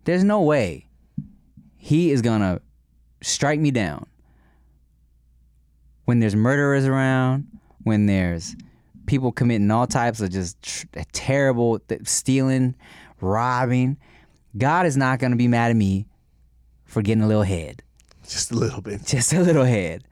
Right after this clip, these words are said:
Speaker 2: He, somebody's murdering somebody, and he goes, <laughs> "Hold on a second. Tim's getting a blowjob."
Speaker 1: <laughs> Exactly.
Speaker 2: "What is this, my child?"
Speaker 1: And I'm like, "Ah, I get to heaven," and God's like, "Mm, you know what, Tim? You lived a great life. You, uh,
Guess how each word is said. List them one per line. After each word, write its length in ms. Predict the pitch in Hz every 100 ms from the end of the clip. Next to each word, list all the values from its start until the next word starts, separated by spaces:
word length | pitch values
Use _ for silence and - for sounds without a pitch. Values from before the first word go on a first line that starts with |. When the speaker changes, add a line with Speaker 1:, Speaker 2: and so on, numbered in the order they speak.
| _
Speaker 2:
He, 120 | 127
somebody's 480 | 113 123 120 120 113
murdering 380 | 117 123 127 120
somebody, 480 | 120 117 117 120 110
and 80 | 113
he 60 |
goes, 400 | 113 107 107 - -
<laughs> 40 |
"Hold 240 | - 110
on 120 | 90 85
a 60 |
second. 420 | - 87 87 85 - _
Tim's 380 | - 143 107 104
getting 280 | 98 90 101
a 60 |
blowjob." 560 | 92 87 80 - 240 -
Speaker 1:
<laughs> 100 | -
Exactly. 560 | - - - - - - - - -
Speaker 2:
"What 320 | 107 113 127
is 260 | 156 117 101
this, 200 | 98 -
my 160 | 87 87
child?" 460 | - 87 - 92
Speaker 1:
And 80 | 131
I'm 40 | 139
like, 120 | 143
"Ah, 580 | 143 139 127 113 107 101
I 60 | 107
get 160 | 107
to 100 | 120
heaven," 240 | 113 110 110
and 100 | 104
God's 220 | 101 95
like, 160 | 95 95
"Mm, 1040 | 117 120 117 113 104 101 95 90 87 85 -
you 100 | 101
know 60 | 110
what, 100 | 110
Tim? 140 | 120
You 60 | 107
lived 140 | 104
a 40 | 98
great 200 | 104 98
life. 520 | 104 123 139 - - _ - -
You, 520 | 87 90 87 85 85
uh, 560 | 87 87 87 85 80